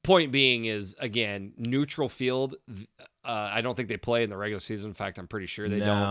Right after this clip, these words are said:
Speaker 1: But
Speaker 2: I
Speaker 1: a Penn State Wisconsin game would be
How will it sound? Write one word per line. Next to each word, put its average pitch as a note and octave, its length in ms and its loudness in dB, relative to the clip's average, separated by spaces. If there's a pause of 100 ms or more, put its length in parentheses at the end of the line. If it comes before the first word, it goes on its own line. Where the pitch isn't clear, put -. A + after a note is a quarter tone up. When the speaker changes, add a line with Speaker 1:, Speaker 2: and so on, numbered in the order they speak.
Speaker 1:
But G#2 120 0
Speaker 2:
I G2 200 0 (320)
Speaker 1:
a - 80 4
Penn D#3 380 4
State D3 360 2
Wisconsin A#2 680 -4
game F#2+ 480 -6
would G2+ 260 -4
be F2+ 420 -6